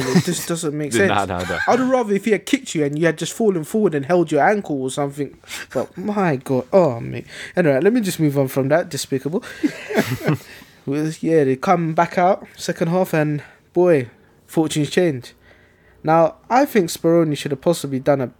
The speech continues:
Speaker 1: bit better for Salah's first goal.
Speaker 2: He should have come out and claimed that straight away,
Speaker 1: Yeah.
Speaker 2: no problem.
Speaker 1: But,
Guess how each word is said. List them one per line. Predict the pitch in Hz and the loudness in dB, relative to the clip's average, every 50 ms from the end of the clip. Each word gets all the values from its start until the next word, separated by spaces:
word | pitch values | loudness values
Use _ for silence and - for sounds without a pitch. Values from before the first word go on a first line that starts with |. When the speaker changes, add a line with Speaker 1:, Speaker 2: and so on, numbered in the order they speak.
| _ _ - | _ _ 0
Speaker 1:
bit | 202 - - - _ - | 0 0 0 -2 _ -2
better | 190 180 143 120 123 123 | 0 0 2 2 0 -2
for | - - 139 131 131 | -4 -4 -4 -4 -4
Salah's | - - 165 151 139 131 120 120 - | -4 0 2 2 2 2 -2 -6 -10
first | - - 175 175 170 160 147 - _ | -8 -2 0 0 0 0 -2 -6 _
goal. | - 127 120 120 143 - _ _ | -10 -8 -8 -8 -10 -14 _ _
Speaker 2:
He | - 78 85 | -14 -12 -10
should | 90 98 113 92 | -6 -2 0 0
have | 87 - | 0 0
come | - 95 90 | 0 0 0
out | 82 80 78 78 | 2 0 0 -2
and | 78 - | -4 -6
claimed | - 98 87 82 80 80 | -4 -4 -4 -4 -2 -4
that | 80 - - | -6 -6 -6
straight | - - 98 85 78 - | -6 -4 -2 -2 0 0
away, | 151 170 170 170 156 | 0 2 2 2 0
Speaker 1:
Yeah. | 135 | 0
Speaker 2:
no | 87 87 85 78 | -2 -4 -6 -4
problem. | - 90 85 73 80 78 71 76 - _ _ _ _ | -4 -6 -6 -4 -6 -10 -10 -12 -16 _ _ _ _
Speaker 1:
But, | - 147 147 - | 0 0 0 0